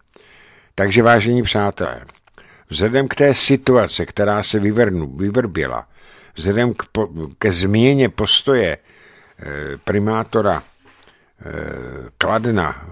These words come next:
Wolfa, k-, ke Svobodnému rádiu a k té naší akci, tak jsme se rozhodli,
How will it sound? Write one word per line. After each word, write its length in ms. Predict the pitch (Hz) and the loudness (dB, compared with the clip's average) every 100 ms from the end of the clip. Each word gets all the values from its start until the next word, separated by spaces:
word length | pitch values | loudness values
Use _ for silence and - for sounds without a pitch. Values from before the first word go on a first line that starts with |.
| 85 - | -20 -20
Wolfa, 760 | - 73 78 92 113 - 85 71 _ _ _ _ _ | -18 -14 -4 -2 -2 -2 -6 -6 _ _ _ _ _
k-, 120 | - 78 | -20 -8
ke 120 | - | -6
Svobodnému 680 | - 110 107 120 113 107 95 | -2 -2 0 0 0 2 0
rádiu 600 | 92 107 120 123 82 73 _ _ - - | 0 -2 -2 -2 -2 -6 _ _ -20 -14
a 100 | 98 | -12
k 60 | |
té 140 | - 110 | -2 0
naší 360 | 113 - 95 | 0 -2 -6
akci, 520 | - 110 - - 80 - _ _ | -6 -8 -6 -6 -6 -10 _ _
tak 340 | 82 - - | -12 -12 -14
jsme 240 | - 113 123 | -10 -2 2
se 140 | 143 | 4
rozhodli, 720 | 131 123 107 123 117 123 123 | 6 4 2 0 2 2 2